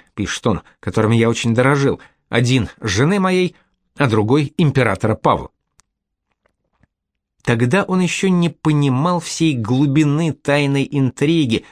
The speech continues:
плетущейся против него в его же доме. Сосед Растопчиных, священник католической церкви святого Людовика аббат Сюрюг, человек светский и даже склонный к литературному творчеству,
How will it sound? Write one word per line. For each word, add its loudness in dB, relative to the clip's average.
плетущейся -2
против -2
него 2
в -2
его 2
же 0
доме. 0
Сосед 0
Растопчиных, -2
священник -4
католической -4
церкви 0
святого 0
Людовика 0
аббат -2
Сюрюг, -2
человек 0
светский -2
и -2
даже 0
склонный 0
к -8
литературному 0
творчеству, -2